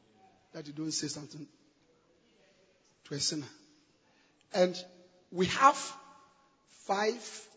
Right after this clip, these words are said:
Sundays this month. So everybody, we have done one Sunday already. We are left with four. You have your four converts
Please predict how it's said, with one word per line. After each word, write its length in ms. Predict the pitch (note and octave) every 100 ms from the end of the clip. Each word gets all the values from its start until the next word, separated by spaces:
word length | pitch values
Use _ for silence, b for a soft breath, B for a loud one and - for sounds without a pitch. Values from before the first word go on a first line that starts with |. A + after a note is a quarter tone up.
| - _ _ _
Sundays 1120 | - - F#3+ F#3 D#3+ D#3 - - - - - - _
this 240 | D#3 D#3+ D3
month. 160 | B2 - - _ _ _ _ _ _ _ _ _ _ _ _ _
So 300 | - D#3 - - - -
everybody, 1160 | C4+ C#4 A#3+ D3 - C#4 C4+ D#3 - F3+ - - - - - - _ _ _ _ _ _ _ _ _ _ _ _ _
we 100 | E3+
have 100 | E3+
done 200 | G3 G3+
one 180 | E3+ F3+
Sunday 320 | E3+ E3+ D#3
already. 300 | C#3 C#3+ C3+ - - _ _ _ _
We 60 | E3
are 40 |
left 100 | E3
with 100 | -
four. 160 | - C#3 - _ _ _ _ _ _ _ _ -
You 80 | D3+
have 200 | F3+ F#3+ -
your 160 | D#3+ D3+
four 380 | - E3 F#3+ F#3
converts 600 | E3+ D#3 D3+ - - -